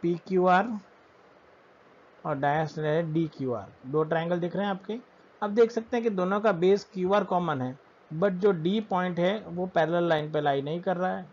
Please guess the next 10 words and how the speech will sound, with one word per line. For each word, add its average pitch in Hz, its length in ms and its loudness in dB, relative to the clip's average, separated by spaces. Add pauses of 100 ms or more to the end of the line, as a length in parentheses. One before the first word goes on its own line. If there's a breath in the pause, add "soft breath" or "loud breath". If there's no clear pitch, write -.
(1080)
Similarly, 196 580 2 (320)
ईएफ़जीएच 196 2500 -6 (420)
और 170 280 -2 (100)
एमएनजीएच 170 2000 -6 (680)
दोनों 185 300 0
का 202 100 4
base 190 340 4
ये 190 60 0
common 196 400 0
है, 226 180 -4